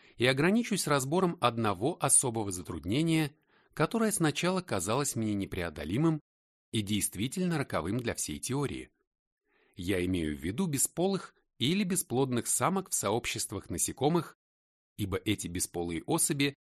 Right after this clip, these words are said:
нередко очень сильно отличаются по инстинкту и строению как от самцов, так и от плодовитых самок, и, будучи бесплодными, не могут производить себе подобных.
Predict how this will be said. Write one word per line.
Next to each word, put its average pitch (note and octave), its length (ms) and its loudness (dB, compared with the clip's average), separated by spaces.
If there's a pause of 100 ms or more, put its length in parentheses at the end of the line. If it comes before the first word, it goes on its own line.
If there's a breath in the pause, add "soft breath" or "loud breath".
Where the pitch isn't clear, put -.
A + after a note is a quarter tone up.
(280)
нередко F#3 540 2
очень G3 380 2
сильно E3 400 4
отличаются A2+ 760 -2
по F#2 180 -4
инстинкту D3 600 -2
и A2+ 160 -6
строению F#2+ 640 -2
как - 280 -12
от - 100 -8
самцов, - 600 -2 (460)
так D3+ 280 0
и D#3 80 -2
от D#3 160 -2
плодовитых F2 560 -2
самок, - 480 -2 (600)
и, G2 100 0
будучи F2 380 -4
бесплодными, C3+ 800 0 (340 soft breath)
не G3 180 8
могут D3 420 6
производить F2+ 580 0
себе D#2+ 260 -2
подобных. G#2 600 -4